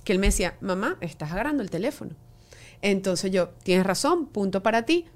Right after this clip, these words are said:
soltamos". ¿Entiendes? Entonces ahí, eh, sí empecé a llevar una relación con el teléfono en su momento más de tú a tú, ¿no? Eh, hoy por hoy, cuando lo veo, por ejemplo, hubo momentos en donde no hiciste la tarea. "¿Y qué hiciste, Matías?".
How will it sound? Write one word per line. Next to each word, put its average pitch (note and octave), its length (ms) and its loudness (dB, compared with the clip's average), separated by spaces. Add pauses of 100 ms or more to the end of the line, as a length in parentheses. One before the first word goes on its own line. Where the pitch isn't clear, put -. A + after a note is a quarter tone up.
soltamos". E3+ 580 0 (360)
¿Entiendes? G3+ 580 2
Entonces B3+ 600 4 (100)
ahí, F4 400 6
eh, C4 120 2
sí - 220 4
empecé D4 380 2
a D4 80 4
llevar G#3+ 280 4
una C4+ 160 2
relación C4 600 2
con F#3 320 -2
el C#4 180 2
teléfono G3+ 540 2
en D#3+ 160 0
su C4 160 2
momento C4+ 440 2
más B3+ 280 2
de G3 120 0
tú F#3+ 220 -2
a F#3+ 140 -2
tú, D3+ 160 -2 (320)
¿no? A#3+ 240 0 (400)
Eh, A3+ 260 8
hoy B3 220 10
por C#4 220 8
hoy, C4+ 280 6 (420)
cuando G#3 360 8
lo F3+ 160 8
veo, G3+ 380 6
por F3+ 120 0
ejemplo, G#3 300 4
hubo E3+ 100 2
momentos G3+ 540 2
en A#3+ 100 4
donde F#3 380 2
no G3 100 4
hiciste G3 320 2
la A3 140 0
tarea. F3 420 -2
"¿Y G3 140 -4
qué F#3+ 120 0
hiciste, F#3+ 420 -2
Matías?". F3+ 420 -4